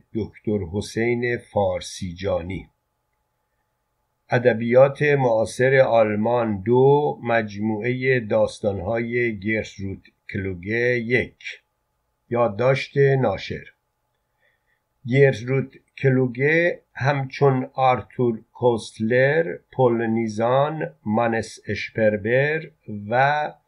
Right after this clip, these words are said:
از نسل نویسندگانی است که آرمان اجتماعی خود را در عمل مسخ شده یافتند. گرترود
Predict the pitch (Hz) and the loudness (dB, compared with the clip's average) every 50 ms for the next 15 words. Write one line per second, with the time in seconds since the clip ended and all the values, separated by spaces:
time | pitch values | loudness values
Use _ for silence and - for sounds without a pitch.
0 | _ _ _ _ _ - - 131 131 127 123 127 117 120 123 143 160 160 160 - | _ _ _ _ _ 2 4 4 4 4 2 -2 0 2 4 4 2 2 -2 -6
1 | - 135 139 143 143 139 131 120 117 113 110 107 104 104 - 110 107 104 104 101 | -6 -2 0 2 2 2 2 2 0 -2 -2 -2 -4 -2 -2 -2 -2 -2 -2 -4
2 | 98 98 110 117 127 139 139 143 147 147 143 139 135 - _ _ - - 139 139 | -2 0 2 2 2 2 0 -2 -4 -6 -6 -8 -8 -10 _ _ -8 -2 0 2
3 | 139 139 143 135 - - - 120 117 113 110 110 110 107 110 117 131 143 139 131 | 4 4 2 2 -2 -2 0 4 4 6 6 4 2 0 0 2 4 6 6 4
4 | 107 104 101 - 104 98 - - - - 107 104 101 104 101 101 98 95 101 101 | 4 0 -4 -4 -6 -8 -8 -10 -8 -4 -4 -2 0 -2 -2 -2 -4 -6 -8 -8
5 | 104 - - - 135 139 135 127 123 123 127 123 123 120 120 117 117 98 92 107 | -8 -10 -6 -2 -2 -2 -2 0 2 2 2 4 2 0 -2 -4 -4 -4 -4 -2
6 | 104 101 107 - - - 107 104 104 107 110 120 123 123 123 120 - - _ _ | -2 -2 -4 -6 -6 -4 -4 -2 -2 -2 0 0 -2 -2 -4 -8 -10 -12 _ _
7 | - 101 101 107 107 107 101 95 - - - - - 95 - - 101 90 104 120 | -12 -6 -4 -2 -2 -2 -2 -4 -6 -12 -16 -18 -16 -14 -10 -8 -6 -4 -2 -2
8 | 120 95 76 67 - - - _ - - - _ _ _ _ _ _ _ _ _ | -2 -2 -4 -8 -14 -18 -20 _ -20 -20 -20 _ _ _ _ _ _ _ _ _
9 | _ _ _ _ _ _ _ _ _ _ _ _ _ _ _ _ _ - 127 123 | _ _ _ _ _ _ _ _ _ _ _ _ _ _ _ _ _ -2 2 4
10 | 127 131 113 - - - 131 131 131 - - | 4 4 2 0 -6 -4 -2 -2 -2 -4 -6